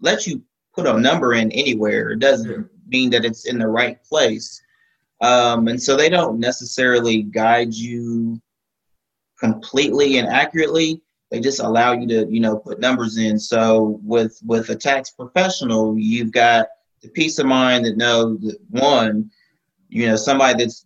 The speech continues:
Speaker 1: gonna know all the changing tax laws every year. Um, if something does happen, you can go back to that person, right, with questions and, and concerns. So if for some reason you get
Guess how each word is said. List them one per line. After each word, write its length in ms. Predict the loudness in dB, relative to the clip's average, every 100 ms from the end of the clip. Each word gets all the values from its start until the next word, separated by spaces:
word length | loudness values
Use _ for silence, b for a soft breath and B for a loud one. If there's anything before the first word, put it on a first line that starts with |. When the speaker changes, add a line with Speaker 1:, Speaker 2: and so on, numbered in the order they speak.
| _
Speaker 1:
gonna 180 | -2 0
know 220 | 2 4
all 200 | 4 2
the 120 | 0
changing 480 | -4 -4 -2 0 -2
tax 340 | 0 -2 -4 -4
laws 340 | -4 -2 -6 -4
every 260 | -2 0
year. 460 | 0 0 0 -2 -6 _ 2
Um, 460 | 4 4 0 -6 _ _
if 140 | -6 -4
something 460 | -2 0 0 -2
does 320 | 2 2 2 -2
happen, 460 | -4 -4 -4 -4
you 100 | -4
can 120 | -4
go 140 | -4 -2
back 280 | 0 -2 -6
to 120 | -6
that 240 | -4 -4 -6 -6
person, 560 | -4 -4 -2 0 0 _ _ _
right, 240 | -2 0 0
with 240 | -4 -4
questions 680 | 0 0 0 -4 -4 -4 -6
and, 260 | -2 -2 -2
and 120 | -4
concerns. 720 | -4 -2 0 2 2 0 -2
So 160 | 0 0 0
if 140 | -8
for 100 | -8
some 240 | -6 -4 0
reason 280 | -2 0
you 60 | 0
get 260 | 2 0